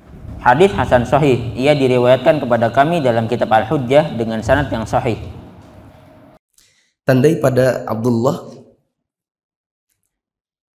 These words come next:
Speaker 2: sama Ibn Amr. Abdullah ini nama aslinya, bapaknya adalah Amr ibn al-As, dan keduanya adalah sahabat, makanya disebut radhiyallahu anhuma.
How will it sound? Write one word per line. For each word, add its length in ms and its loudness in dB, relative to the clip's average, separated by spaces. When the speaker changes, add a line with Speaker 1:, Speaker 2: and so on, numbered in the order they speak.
Speaker 2:
sama 480 -2
Ibn 320 -4
Amr. 240 0
Abdullah 320 2
ini 160 0
nama 240 2
aslinya, 720 -4
bapaknya 400 0
adalah 320 -2
Amr 400 0
ibn 160 -6
al-As, 560 -6
dan 400 -2
keduanya 480 0
adalah 240 -4
sahabat, 480 -6
makanya 400 -4
disebut 400 -8
radhiyallahu 720 -6
anhuma. 480 -6